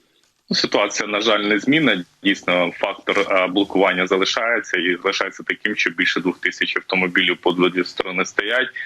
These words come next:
Ми бачимо по факту шість заблокованих пунктів з дев'яти, е, польсько-українських пунктів перетину, які існують. І, власне, ми знаємо, що далі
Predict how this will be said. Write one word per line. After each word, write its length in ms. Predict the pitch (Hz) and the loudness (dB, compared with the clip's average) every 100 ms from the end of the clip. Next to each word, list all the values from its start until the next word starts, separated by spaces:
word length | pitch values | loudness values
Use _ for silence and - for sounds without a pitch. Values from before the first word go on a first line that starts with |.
| - - - | -12 -10 -4
Ми 40 | 92 | 0
бачимо 440 | 95 95 95 90 - | 2 2 0 -2 0
по 80 | 95 | -2
факту 400 | - 98 - 95 | -2 -4 -2 -2
шість 260 | - 98 | 0 0
заблокованих 680 | 95 87 92 - 92 92 90 | 0 0 0 2 2 2 -2
пунктів 400 | - 117 131 110 | 0 0 2 -2
з 40 | 101 | -2
дев'яти, 600 | 101 95 90 98 95 95 | 2 2 2 0 0 0
е, 120 | 98 95 | -2 0
польсько-українських 880 | 104 95 - 90 95 92 - 92 - | 0 0 0 2 2 2 0 -4 0
пунктів 300 | 95 90 92 | -2 -2 -2
перетину, 420 | 92 92 87 90 | 0 0 -2 -2
які 400 | 85 87 - 90 - - - - | -2 -4 -6 -8 -8 -12 -14 -2
існують. 580 | 110 - 123 139 123 - | -2 0 2 4 4 2
І, 120 | - | 0
власне, 840 | 87 95 95 - 101 95 92 90 90 | 2 2 2 0 2 6 6 6 4
ми 180 | 95 95 | 2 2
знаємо, 340 | 98 95 95 | 2 2 2
що 180 | 98 95 | 0 0
далі 260 | 87 101 | 0 0